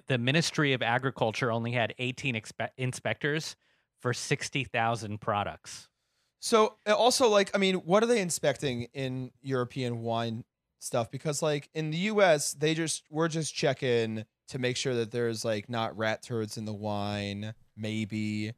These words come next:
Speaker 2: or not too many. As it, like, 'cause if it's a hot dog, okay, who cares? Like, are they expecting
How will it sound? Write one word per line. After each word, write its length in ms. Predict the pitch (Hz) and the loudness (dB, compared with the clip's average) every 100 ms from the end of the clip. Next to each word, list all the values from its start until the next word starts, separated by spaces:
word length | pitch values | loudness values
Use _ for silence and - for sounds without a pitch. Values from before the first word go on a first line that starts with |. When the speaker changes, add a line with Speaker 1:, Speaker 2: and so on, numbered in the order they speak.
| - | -6
Speaker 2:
or 80 | 135 | -2
not 180 | 139 | 0
too 160 | - 165 | -2 -4
many. 420 | 131 117 123 120 | -2 -2 0 -2
As 160 | 113 131 - | -4 -6 -6
it, 220 | 123 92 | -6 -4
like, 200 | 117 113 | -6 -6
'cause 180 | - 127 | -4 -6
if 60 | 127 | -6
it's 100 | 127 | -8
a 40 | |
hot 240 | 127 131 127 | -2 -2 -2
dog, 260 | 117 107 107 | -6 -6 -8
okay, 180 | 104 | -10
who 140 | 92 98 | -10 -10
cares? 480 | 101 80 80 - - _ - | -10 -10 -10 -12 -14 _ -4
Like, 220 | 139 - _ _ | -2 -4 _ _
are 80 | 143 | 2
they 180 | 180 196 | 4 4
expecting 720 | 190 - 160 - 160 151 147 | 0 -2 -2 -2 -6 -6 -10